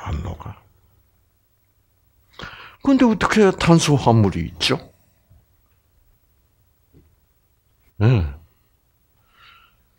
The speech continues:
탄소와 물이 붙어서 화합을 하려면, 그게 화합되면 그게 탄수화물이 돼버려.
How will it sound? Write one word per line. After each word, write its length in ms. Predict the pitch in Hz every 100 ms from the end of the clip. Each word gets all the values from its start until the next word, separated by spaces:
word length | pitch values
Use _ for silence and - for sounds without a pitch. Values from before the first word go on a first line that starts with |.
| _ _ _ _ _ _ -
탄소와 1300 | - 190 196 - - - - 131 131 127 - 143 170 _ _ _ _ _ _ _ _ 104
물이 640 | 101 139 110 78 120 - - _ _ _ _ _ _ _ _ -
붙어서 680 | - - 92 87 101 90 -
화합을 600 | - - 98 - 107 123
하려면, 760 | - 101 101 110 123 92 - - _ _ _ _ _ _ _ - -
그게 200 | 110 101
화합되면 1000 | - - - 131 - - 127 139 180 262 - - -
그게 240 | 160 - -
탄수화물이 800 | - 170 - 139 - 92 73 -
돼버려. 360 | 85 - -